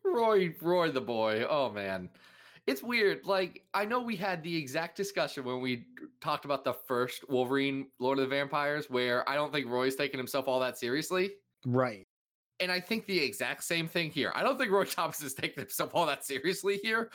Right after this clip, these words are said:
Speaker 1: but I think this is bad.
Speaker 2: Yeah. Well, yeah, the crossover doesn't do it any favors, but it just becomes nonsense, both in its writing and visual. It, it's a mess.
Speaker 1: It's, it's not the satisfying sequel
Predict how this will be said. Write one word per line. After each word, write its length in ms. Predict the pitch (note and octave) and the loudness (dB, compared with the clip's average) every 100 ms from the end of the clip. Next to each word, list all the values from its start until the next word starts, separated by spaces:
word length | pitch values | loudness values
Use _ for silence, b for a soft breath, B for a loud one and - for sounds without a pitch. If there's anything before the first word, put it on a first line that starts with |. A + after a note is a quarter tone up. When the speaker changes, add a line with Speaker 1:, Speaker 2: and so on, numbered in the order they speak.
| B - | B -2
Speaker 1:
but 100 | D3+ | 0
I 60 | D#3 | 0
think 260 | E3 D3 | -2 -4
this 200 | C#3+ C3+ | -4 -6
is 100 | A#2 | -8
bad. 600 | F#2 A#2 G#2 F2+ D#2+ D#2+ - _ _ _ _ _ | -6 -4 -2 -2 -2 -6 -14 _ _ _ _ _
Speaker 2:
Yeah. 440 | C3+ A#2+ G2+ F2+ - _ - | 0 2 2 -2 -12 _ 0
Well, 380 | D#3 D3+ D3 - _ _ _ _ _ | 4 6 4 -6 _ _ _ _ _
yeah, 220 | D#3 A#2+ F#2+ | -2 0 0
the 100 | G#2 | 2
crossover 440 | E3+ F3 F3 D3+ | 2 4 6 6
doesn't 200 | D3 C3+ | 6 6
do 120 | C3 | 6
it 60 | B2 | 6
any 140 | A#2+ | 4
favors, 420 | A2 A#2+ A2+ A2+ - | 2 2 2 0 0
but 260 | B2 G#2 - | 0 0 2
it 180 | C3 | 0
just 220 | B2 B2 - | 2 0 0
becomes 520 | A#2 B2 G#2+ - - | 0 0 0 -2 -2
nonsense, 800 | A2+ G#2 C#3 C3+ G#2 F#2 F2+ - | 0 2 4 4 0 -2 -4 0
both 280 | A#2+ G#2+ - _ _ _ | 2 2 0 _ _ _
in 120 | C3+ | 0
its 200 | B2 - | 2 2
writing 400 | A#2+ A#2+ B2 A#2+ | 2 4 4 0
and 280 | G2+ A#2 A2+ | 0 2 2
visual. 320 | A2+ A#2+ G2 - _ _ | 2 2 0 -8 _ _
It, 160 | A2+ - | -6 0
it's 180 | A#2+ A#2+ | 0 2
a 40 | |
mess. 500 | A#2 G#2+ - - - b _ _ _ _ - | 2 2 2 -2 -2 b _ _ _ _ -4
Speaker 1:
It's, 340 | F3+ - - _ _ - | -4 -4 -16 _ _ -4
it's 240 | F3 E3+ | -4 -4
not 320 | C#3+ C3 E3 | -6 -4 -4
the 80 | G3+ | -4
satisfying 760 | G3 G#2 G2+ A2 - C3+ D3+ F3+ | -4 -4 -4 -4 -2 -2 -2 -8
sequel 560 | - G#2 F#2+ F2 E2+ | -8 -6 -4 -4 -6